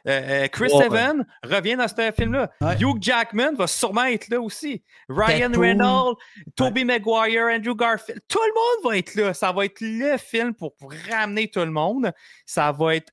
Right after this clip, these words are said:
Speaker 1: malade mental. Ça va être le film de fan service qui va tout péter les records. Et là, qu'est-ce qu'ils ont fait ? Ils ont fait exprès, les tannants, de les mettre les deux dans la même année. Parce que là, ils veulent écraser, avoir le record de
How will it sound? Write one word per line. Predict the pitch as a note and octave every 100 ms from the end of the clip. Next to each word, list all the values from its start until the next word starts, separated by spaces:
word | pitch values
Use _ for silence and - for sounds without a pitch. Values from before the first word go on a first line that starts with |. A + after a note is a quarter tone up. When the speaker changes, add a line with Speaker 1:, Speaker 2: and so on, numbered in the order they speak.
| -
Speaker 1:
malade | D3 E3 F3 F#3 F#3 F3+ F3+ F3+ G3 F3 - -
mental. | C#3+ D#3+ E3 D#3 D#3 D#3 F3 F3+ - -
Ça | - D#3+
va | D3 D#3+
être | D#3+
le | G3
film | F#3+ - G#3+
de | F3+ D3+
fan | - F3+ F3+
service | F3+ - D3+ D3 C#3 D#3 F#3
qui | - C#3
va | C3 C3 -
tout | -
péter | - E3 -
les | F3
records. | C#3+ B2+ D#3 G#3 -
Et | A3+
là, | C4
qu'est-ce | C#4+ F#3 -
qu'ils |
ont | E3
fait ? | D3 A#3 D4+ -
Ils | C#3+
ont |
fait | C#3+ E3+
exprès, | D#3 - -
les | C#4+ G3
tannants, | D#3 D3 E3 - _ _ -
de | C3+
les | C#3+
mettre | D#3 D#3
les | C#3
deux | C3 D#3
dans | C#3+
la | C3+
même | B2+
année. | B2 C3 - _ _ _ -
Parce | D3
que | -
là, | E3 G#3+
ils | F3
veulent | C3+ D#3 E3 D3+ _ _ _ _ _ _ _ _
écraser, | F#3+ A3+ - - F#3+ F3+ F3 D3+ E3+ F3+
avoir | F#3+ C#3 C#3 D3
le | D3+
record | D3 F3 F#3 - F3 E3+ F3+ F3+ E3 C#3+
de | C3